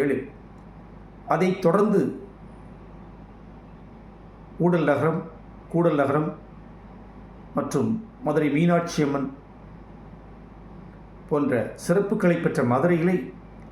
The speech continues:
ஆயிரத்தி தொள்ளாயிரத்தி ஐம்பத்தி ஏழிலே ஏர்போர்ட் நிர்வாகம் ஆரம்பிக்கப்பட்டது. அது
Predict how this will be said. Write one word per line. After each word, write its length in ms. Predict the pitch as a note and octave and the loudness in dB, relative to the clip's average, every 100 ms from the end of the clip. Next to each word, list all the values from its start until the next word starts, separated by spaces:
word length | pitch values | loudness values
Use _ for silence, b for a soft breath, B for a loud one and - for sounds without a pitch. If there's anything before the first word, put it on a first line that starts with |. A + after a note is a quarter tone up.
| - - - - E3+ | -18 -18 -18 0 4
ஆயிரத்தி 400 | G#3+ A#3+ A3+ A3 F3+ | 6 6 4 4 4
தொள்ளாயிரத்தி 380 | E3 D#3+ D#3+ C3+ C#3+ | 6 6 4 4 6
ஐம்பத்தி 360 | F3+ F#3 F3 D#3 | 6 4 4 4
ஏழிலே 260 | D3 E3+ F3 - - - D3 | 6 4 2 -4 -14 -4 0
ஏர்போர்ட் 340 | D#3+ E3 D3+ C#3+ | 2 2 0 2
நிர்வாகம் 360 | C3 C3 D3+ - - - - - - - - - - - D#3+ | 4 4 2 -2 -10 -18 -18 -18 -18 -20 -20 -20 -16 -2 0
ஆரம்பிக்கப்பட்டது. 640 | D3 C3 B2+ - B2 F3+ - - - - - - - - - - - - - - - - - - - - - - - - | 2 0 -2 -4 -4 -6 -6 -16 -18 -18 -18 -20 -18 -20 -20 -20 -20 -20 -20 -20 -18 -18 -18 -18 -20 -20 -20 -20 -14 -2
அது 100 | F3 | 4